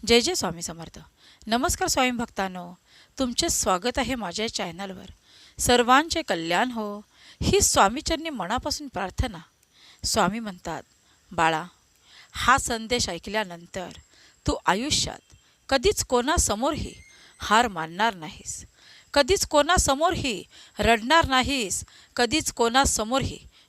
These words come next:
झुकणार नाहीस." हो बाळा, हा या संदेशासाठीच तुझी निवड केली आहे.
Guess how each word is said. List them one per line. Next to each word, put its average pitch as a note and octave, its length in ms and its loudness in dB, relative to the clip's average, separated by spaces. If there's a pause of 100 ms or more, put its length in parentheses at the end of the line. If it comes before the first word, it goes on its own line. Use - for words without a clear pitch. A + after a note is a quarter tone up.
(120)
झुकणार G3+ 440 -2
नाहीस." - 520 -12 (400)
हो G#3 200 0
बाळा, F3 260 -4 (720)
हा C#4+ 300 6 (480)
या A#3+ 220 6
संदेशासाठीच C4+ 1080 0
तुझी - 560 -4
निवड G3+ 380 0 (340)
केली F#3+ 300 0
आहे. - 240 0